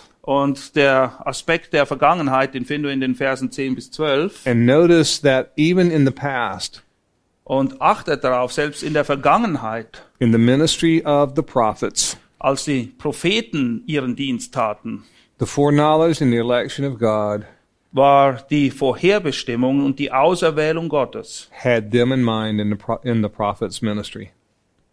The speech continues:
Speaker 1: war auf sie gerichtet bei dem Dienst, den die Propheten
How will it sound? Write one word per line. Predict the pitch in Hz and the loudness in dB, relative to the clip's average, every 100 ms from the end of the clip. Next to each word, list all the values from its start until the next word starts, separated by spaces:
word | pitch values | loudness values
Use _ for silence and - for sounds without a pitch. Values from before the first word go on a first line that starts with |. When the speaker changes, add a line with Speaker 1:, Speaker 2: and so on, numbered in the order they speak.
| - | -8
Speaker 1:
war | 123 139 139 - | 0 2 2 2
auf | 131 123 - _ | 2 0 -6 _
sie | - - 185 | -14 -10 -6
gerichtet | 165 160 151 - 110 | -4 -4 -4 -6 -2
bei | 123 | 0
dem | 123 123 | 0 -2
Dienst, | 135 135 139 | -2 -4 -4
den | 127 | -4
die | 123 | -4
Propheten | 131 120 131 127 131 120 104 | -10 -6 -4 -2 -2 -2 -4